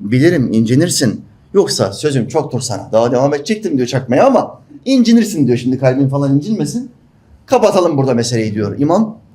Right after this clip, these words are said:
Arkadaşlar, şeriatın şahitlik etmediği her hakikat zındıklıktır.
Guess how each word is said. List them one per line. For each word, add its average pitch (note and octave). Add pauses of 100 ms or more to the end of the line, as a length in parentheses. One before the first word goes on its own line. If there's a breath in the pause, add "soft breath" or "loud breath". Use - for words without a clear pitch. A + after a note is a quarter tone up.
(160)
Arkadaşlar, C#3 (600)
şeriatın D3+
şahitlik C3+
etmediği G#2+ (300)
her D#3+
hakikat A2 (1080)
zındıklıktır. -